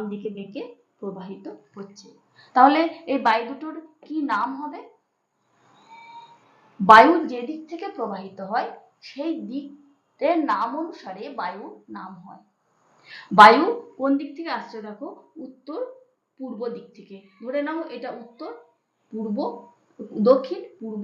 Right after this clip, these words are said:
এবং পশ্চিম। তাহলে বায়ু আসছে এই দিক থেকে, উত্তর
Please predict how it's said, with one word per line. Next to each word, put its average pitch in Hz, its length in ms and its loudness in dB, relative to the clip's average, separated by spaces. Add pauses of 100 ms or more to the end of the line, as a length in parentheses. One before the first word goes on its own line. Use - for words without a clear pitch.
(120)
এবং 339 140 -2 (100)
পশ্চিম। 208 360 -12 (260)
তাহলে 247 240 -6
বায়ু 220 260 -2
আসছে 294 300 -6
এই 262 180 -6
দিক 269 220 -12
থেকে, 185 200 -14 (180)
উত্তর 269 340 -12